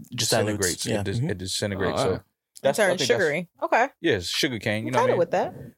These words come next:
Speaker 2: Made out of sugar cane. I like. So I like that. It was a, it was a vegan spot in the city, and they had, uh, sugar cane straws. I thought that was dope.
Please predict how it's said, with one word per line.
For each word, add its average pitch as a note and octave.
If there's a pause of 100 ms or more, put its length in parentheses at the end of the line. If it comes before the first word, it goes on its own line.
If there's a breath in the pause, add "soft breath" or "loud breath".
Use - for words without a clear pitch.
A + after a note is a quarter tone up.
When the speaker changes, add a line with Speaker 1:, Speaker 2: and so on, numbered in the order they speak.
Speaker 2:
Made G#2+
out G#2
of F#2+
sugar G#2
cane. G#2
I A2+
like. A#2
So C3
I C3
like C#3
that. A2
It G#2+
was G2+
a, G2+ (100)
it G2
was G2+
a F#2
vegan A2
spot G2
in G2
the F#2+
city, F#2
and F#2
they G2+
had, F#2 (240)
uh, D#2 (600)
sugar G#2
cane F#2+
straws. F#2
I F#2
thought F2
that E2+
was F2
dope. -